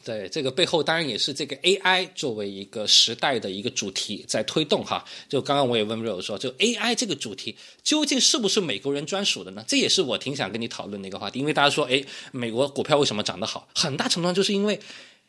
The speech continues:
A I推动啊，A I的这个叙事，A I未来的发展潜力啊，难以想象啊，所以大家都去买那些头部的A I股票，以英伟达为代表这些股票。但我们就可以思考说，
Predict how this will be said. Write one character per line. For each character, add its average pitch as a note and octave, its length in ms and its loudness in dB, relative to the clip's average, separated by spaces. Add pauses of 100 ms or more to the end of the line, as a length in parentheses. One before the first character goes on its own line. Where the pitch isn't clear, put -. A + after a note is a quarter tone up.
(200)
A C4+ 200 4
I B3+ 240 4
推 C4+ 220 0
动 B3 240 -2
啊 D#3+ 260 -4
，A C4+ 160 -2
I C4 240 0
的 G#3 140 -2
这 A3+ 120 -2
个 F3+ 80 -6
叙 - 300 2
事 E3 320 -2
，A G#3+ 100 -2
I A3 160 2
未 A3 160 0
来 C#3 120 2
的 D3+ 80 -2
发 G3 200 -2
展 E3 160 -2
潜 A2+ 320 -2
力 C#3+ 200 -2 (260)
啊， A#2+ 140 -2
难 C#3+ 280 0
以 G3+ 60 2
想 G#2 240 2
象 C#3 280 2
啊， G2 40 -12
所 F3 160 -2
以 - 20 -2
大 - 80 -2
家 D#3 80 -4
都 G#3 160 0
去 G#3 160 2
买 A2+ 220 0
那 A2 60 -6
些 A#2 100 -6
头 - 260 -4
部 C3+ 200 -2
的 G#2+ 80 -2
A B2 120 -2
I A#2+ 140 2
股 - 160 -6
票， - 220 -2
以 G2+ 160 -2
英 A#2+ 120 0
伟 A2 140 0
达 F2+ 180 0
为 G2+ 140 2
代 B2 220 2
表 F#2+ 140 -2
这 F#2 80 -8
些 G2+ 120 -2
股 - 140 -12
票。 - 200 -4 (720)
但 A3+ 220 8
我 B2 80 6
们 A#2 300 2
就 - 120 2
可 D3+ 120 2
以 B2 40 4
思 - 160 -2
考 F#2 160 -6
说， G#2+ 180 -6